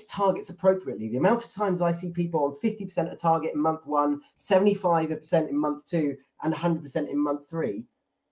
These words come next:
Think about yourself. Were you at hundred percent of your job ninety days into your job when you started? I highly doubt it. Number six, don't hire grads and expect them to be ready. Think about, do I need to hire more experienced people, or do I need to factor in the fact that they'll take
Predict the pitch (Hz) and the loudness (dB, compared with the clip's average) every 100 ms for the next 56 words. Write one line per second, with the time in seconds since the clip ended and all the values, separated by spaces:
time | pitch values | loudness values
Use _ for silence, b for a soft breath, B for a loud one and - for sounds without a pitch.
0 | - 233 240 - 185 220 185 - 143 208 | -6 -2 -2 -2 -4 -2 -4 -4 -4 2
1 | 240 196 185 180 - 185 180 170 - 123 | 0 2 -2 -2 -4 -4 -2 -6 -4 -2
2 | 170 - _ _ _ 143 139 143 - 131 | -2 -4 _ _ _ -2 0 0 -4 0
3 | 135 160 151 - 135 135 135 156 139 127 | 0 0 -6 -8 -6 -4 -4 -4 -4 -4
4 | 120 120 127 143 170 170 _ _ - 147 | -4 -6 -6 -6 -8 -8 _ _ -10 -6
5 | 160 170 135 139 139 - - - - _ | -2 0 -2 -2 -4 -6 -10 -10 -10 _
6 | _ _ _ - 170 185 - 220 - - | _ _ _ 2 4 4 4 2 2 -4
7 | 190 202 165 202 190 180 175 190 175 143 | 0 2 2 4 6 4 4 4 4 0
8 | 147 - 185 165 151 131 156 147 185 185 | -6 0 -2 0 -6 -4 -6 4 4 4
9 | - 98 b _ - 196 240 196 143 156 | -6 -10 b _ 4 4 6 4 2 2
10 | 165 175 180 175 170 170 170 147 160 147 | 4 4 4 0 -2 -2 0 2 2 2
11 | 139 135 131 - 135 127 107 - 113 - | 0 -2 -4 -6 -4 -2 -6 -8 -12 -6
12 | - - 233 139 160 165 160 165 160 160 | -4 4 6 6 2 0 0 2 2 0
13 | 165 170 - 156 - 180 170 139 131 131 | -4 -12 -10 -12 -8 -4 -2 -4 -8 -12
14 | 156 - 165 165 135 | -12 -8 -8 -8 -12